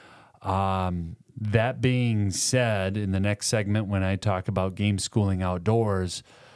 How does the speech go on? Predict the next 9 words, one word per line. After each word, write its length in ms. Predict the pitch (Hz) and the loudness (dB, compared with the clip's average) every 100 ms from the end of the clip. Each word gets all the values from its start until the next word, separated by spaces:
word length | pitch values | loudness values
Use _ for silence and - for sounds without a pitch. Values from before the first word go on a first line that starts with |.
| - - _ - | -20 -20 _ -12
um, 640 | 90 90 87 85 82 82 - | -6 -2 -2 -2 -4 -6 -10
real-time 800 | 62 58 92 98 120 127 139 131 | -14 -10 -2 2 2 2 0 0
games, 540 | 113 127 147 135 120 92 | 2 2 2 0 -4 -4
I, 380 | 98 98 107 | -2 0 2
I 20 | 127 | 2
love 260 | 113 123 | 4 2
having 300 | 120 120 117 | 2 2 0
a 80 | 104 | -2
clock. 460 | - 123 90 - | 0 0 0 -10